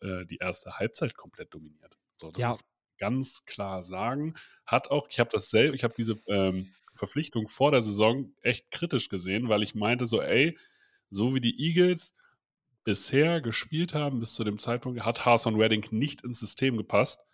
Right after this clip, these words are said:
Speaker 1: äh, als dieser einfache Pass-Rusher, der einfach nur war.“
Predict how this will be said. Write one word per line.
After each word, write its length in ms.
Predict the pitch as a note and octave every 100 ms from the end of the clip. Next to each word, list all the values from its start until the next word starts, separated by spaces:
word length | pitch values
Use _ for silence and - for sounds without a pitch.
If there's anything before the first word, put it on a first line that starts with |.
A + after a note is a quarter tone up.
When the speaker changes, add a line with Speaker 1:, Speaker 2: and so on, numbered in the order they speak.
| _ _ _ _ _
Speaker 1:
äh, 60 | G#2
als 420 | G2+ - G#2+ -
dieser 340 | - G#2 G#2+ -
einfache 380 | A2+ - G#2+
Pass-Rusher, 600 | - - A#2+ - G2 G2 F#2
der 300 | F#2 F2 -
einfach 280 | F#2 F2+ F2+
nur 160 | F#2+ F2+
war.“ 240 | F#2+